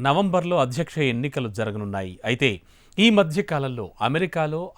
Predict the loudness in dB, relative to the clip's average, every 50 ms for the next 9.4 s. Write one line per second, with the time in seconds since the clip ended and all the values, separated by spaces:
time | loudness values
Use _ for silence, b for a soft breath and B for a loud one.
0 | -4 -4 -2 -4 -6 -6 -6 -6 -4 -4 -4 -4 -2 -4 -4 -4 -4 -4 -6 -4
1 | -4 -4 -2 -4 -4 -4 -4 -4 -6 -4 -6 -8 -6 -4 -4 -4 -2 -4 -4 -4
2 | -6 -6 -8 -10 -2 0 2 2 2 0 -6 b b b b b b b b b
3 | 0 0 2 6 8 8 8 8 6 4 2 2 2 4 6 6 6 6 2 -2
4 | -6 -6 -6 -10 -14 b b b b b b b -2 0 0 0 2 0 2 2
5 | 0 0 -2 -4 -6 -6 -8 -8 -8 -8 -8 -8 -10 -12 -6 -4 0 2 2 2
6 | 4 2 2 2 2 0 -2 -6 -6 -6 -6 -6 -6 -6 -6 -8 -6 -4 -6 -6
7 | -4 -6 -6 -6 -6 -8 -8 -8 -8 -6 -4 -4 -4 -4 -4 -6 -6 -8 -8 -10
8 | -14 -8 -6 -4 0 2 2 0 0 -2 b b b b b b b b b 2
9 | 4 6 6 6 4 2 -2